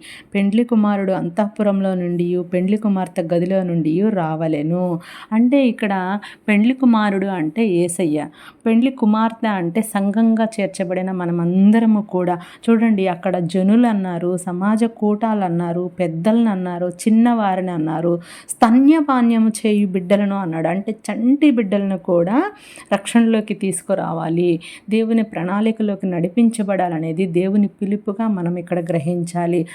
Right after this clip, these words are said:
అలాగే మొదటి కొరిం-, కొరింథీ పత్రిక ఏడవ, ఏడవ అధ్యాయము ఐదవ వచనం చూచినట్లయితే మనకు ఒక మంచి మాట అక్కడ కూడా కనిపిస్తూ ఉంటుంది. "ప్రార్థన చేయుటకు మీకు సాన-, సావకాశము కలుగునట్లు కొంతకాలము వరకు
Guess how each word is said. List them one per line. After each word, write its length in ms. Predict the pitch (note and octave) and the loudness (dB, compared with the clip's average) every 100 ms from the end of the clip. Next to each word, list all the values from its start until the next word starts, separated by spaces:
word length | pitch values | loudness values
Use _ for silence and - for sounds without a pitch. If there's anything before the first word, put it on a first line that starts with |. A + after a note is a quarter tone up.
| - - | -18 -4
అలాగే 600 | A3+ B3+ D#4 C#4 G#3 A3 A#3 - - | 0 2 4 4 4 0 -4 -10 -6
మొదటి 340 | G#3+ A3+ D4 F4 | -2 0 0 2
కొరిం-, 340 | C#4 A3+ G#3+ | 2 2 0
కొరింథీ 460 | G#3+ A3 A3 G#3+ G#3+ | 0 2 2 0 -2
పత్రిక 640 | G#3 F#3+ F#3+ F#3+ F3+ F3+ F#3+ | -4 -4 -4 -2 -4 -2 0
ఏడవ, 640 | G3 G#3 A#3+ C#4 A3+ G3 G3 | 2 4 4 2 0 -2 -2
ఏడవ 320 | G3+ A3 C4+ | 0 2 2
అధ్యాయము 840 | B3 G3 E3 G3 G3 G3+ F#3 F#3+ G3+ - - F#3 | 0 0 0 0 2 0 0 -2 -4 -10 -10 -2
ఐదవ 300 | G#3 B3+ D4+ | 2 4 4
వచనం 520 | B3+ G#3 G#3+ G3 F3+ F3 | 4 0 -2 -2 -2 0
చూచినట్లయితే 1040 | G#3 G#3+ G#3+ E3+ F#3+ D3+ D3+ E3+ F3+ D4+ D#4 - - | 0 2 0 0 -2 -2 -2 0 2 2 0 -12 -2
మనకు 240 | G#3+ A3+ | 0 2
ఒక 160 | G#3+ G#3+ | 0 -2
మంచి 480 | G3 G3+ B3 C4 C#4+ | 0 2 2 4 2
మాట 360 | G#3+ F#3+ F#3+ | 2 0 -4
అక్కడ 260 | F#3 - F#3+ | -6 -2 -2
కూడా 200 | F#3+ F#3+ | 0 -2
కనిపిస్తూ 640 | F#3+ E3+ E3+ E3+ - F3 | -2 -2 -2 -6 -6 -2
ఉంటుంది. 480 | E3 E3 E3+ E3+ E3+ E3+ - - | 0 0 -2 0 -2 -4 -16 -4
"ప్రార్థన 500 | G#3+ G#3+ C4 C#4+ D#4 D#4 D4+ | 0 0 2 6 6 6 4
చేయుటకు 840 | C4 C4 C4 B3 G3 F3+ G3+ B3 - - - | 4 4 2 -2 0 0 2 -2 -4 -10 0
మీకు 540 | B3 A#3+ G3+ G3+ B3 | 2 2 0 2 2
సాన-, 560 | B3+ G#3 F#3+ A#3+ A#3+ A#3 | 0 0 2 2 2 0
సావకాశము 920 | - G#3 G#3+ B3+ B3+ B3+ C4 C#4+ C4+ | 0 2 2 2 2 2 4 2 2
కలుగునట్లు 880 | C4 A3 A3+ A3 G#3+ G#3+ F#3+ F#3 F#3+ | 2 2 4 2 2 0 0 0 0
కొంతకాలము 840 | G3+ G3 F#3 F#3 F3+ G#3 C#4 C#4+ | 0 0 0 0 2 4 6 6
వరకు 580 | A#3+ G#3 F#3+ F#3+ F3+ F3+ | 4 2 0 0 2 0